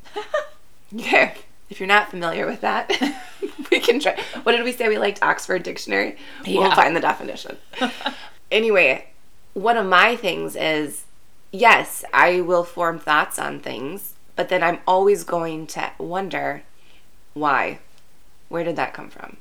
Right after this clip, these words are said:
Speaker 1: Mm-hmm.
Speaker 2: What's going on? What more is happening? Now, I'm not saying I'm perfect. That's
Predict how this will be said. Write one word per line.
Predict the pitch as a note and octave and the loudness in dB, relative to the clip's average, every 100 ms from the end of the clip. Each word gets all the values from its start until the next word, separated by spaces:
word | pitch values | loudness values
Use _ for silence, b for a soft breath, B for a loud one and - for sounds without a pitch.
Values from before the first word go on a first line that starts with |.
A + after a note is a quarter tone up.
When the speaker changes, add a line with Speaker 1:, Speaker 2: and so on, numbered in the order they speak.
| - | -14
Speaker 1:
Mm-hmm. | E3+ D3+ F3+ G#3 - | -14 -12 -14 -14 -14
Speaker 2:
What's | D#3+ F3 F3+ | 0 0 0
going | - D3 C3+ | -2 -4 -2
on? | B2 C#3+ - - | -4 -6 -10 -14
What | - F3 - | -2 2 2
more | D#3 E3 F3 E3+ D3+ | 2 -4 -2 0 0
is | C#3 D3 | -2 -6
happening? | - C3 C3 C3 A#2 A2 C3 B B B | -6 -6 -6 -6 -10 -12 -14 B B B
Now, | - | -2
I'm | D#3+ | 0
not | D#3+ - | -2 -4
saying | C#3 | -8
I'm | A#2+ | -8
perfect. | A#2 - - - - - | -10 -12 -10 -14 -14 -14
That's | C3+ - - | -14 -14 -16